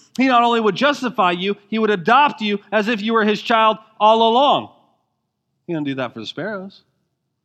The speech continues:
Does he care about you? Do you see what Jesus is doing here?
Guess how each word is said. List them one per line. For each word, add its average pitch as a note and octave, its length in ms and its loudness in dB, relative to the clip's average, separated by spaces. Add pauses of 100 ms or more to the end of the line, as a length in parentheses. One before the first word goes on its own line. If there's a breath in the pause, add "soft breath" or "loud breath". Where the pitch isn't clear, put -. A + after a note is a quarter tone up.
(920)
Does C#3+ 100 -12
he E3+ 100 -4
care G3+ 160 -4
about A3 240 -6
you? B3+ 160 -12
Do - 40 -20 (2000)
you G3+ 80 -12
see C#4+ 120 -2
what C4+ 100 -2
Jesus A#3+ 240 -4
is D#3+ 80 -8
doing F#3 340 2
here? A2 260 -8